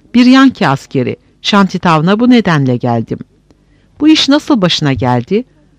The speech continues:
"Sarhoştum efendim. Hoşuma gitmeyen bir söz söyledi. Ben de parmaklarımı adamın gırtlağına geçirdim.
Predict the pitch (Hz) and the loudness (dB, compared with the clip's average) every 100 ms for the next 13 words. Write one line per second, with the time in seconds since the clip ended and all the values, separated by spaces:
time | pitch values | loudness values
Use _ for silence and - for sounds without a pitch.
0 | _ - 285 302 311 - 226 165 135 123 | _ -4 0 2 2 0 0 0 -2 -4
1 | 120 110 - _ _ - 302 302 294 269 | -4 -6 -12 _ _ -4 -2 0 0 0
2 | 226 180 196 190 190 - 160 - 127 123 | -2 0 0 0 -4 -2 -4 -4 -6 -4
3 | 123 110 90 _ _ 240 208 175 202 185 | -4 -6 -10 _ _ 0 2 2 0 0
4 | 156 - 127 127 180 180 180 175 196 233 | 0 -2 -4 -2 0 0 2 0 0 -2
5 | - 139 156 180 135 - 127 123 117 | -2 -2 -2 -4 -6 -4 -6 -6 -12